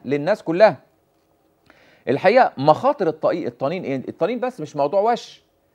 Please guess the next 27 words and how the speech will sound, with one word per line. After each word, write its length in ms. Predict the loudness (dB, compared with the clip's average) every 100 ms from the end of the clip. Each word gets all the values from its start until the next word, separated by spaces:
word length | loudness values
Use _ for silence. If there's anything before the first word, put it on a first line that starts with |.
| _ -12
مش 200 | -10 -2
موضوع 360 | -2 0 0
بس 320 | 0 0 -2
يعني 540 | -4 0 0 0 -2 0
زوزوة 420 | 0 4 6 4
كده 240 | 2 -2 0
زي 180 | 0
ما 460 | 0 0 0 0 -2
يعني 380 | -2 -2 -4 -10 _ 2
أهلنا 360 | 4 4 2 0
في 100 | -2
الصعيد، 580 | -4 0 0 0 -6 0
آه، 340 | 2 2 2 0
يو-، 140 | -2
بيقولوا 360 | -4 -2 -2 -2
لنا 120 | -4
الحقيقة، 380 | -4 -2 -2 -2 _ -8
بيقولوا 220 | -6 -4
لنا: 180 | -4 -2
"عندي 360 | -2 -2 0
و-، 160 | 0 0 -2
وشويش 400 | -10 -8 -8 -6
في 100 | -2
ودني 380 | 0 0 -6 -10 _ -8
على 180 | 0 2
طول، 180 | 2 -2
وداني 480 | 2 4 2 0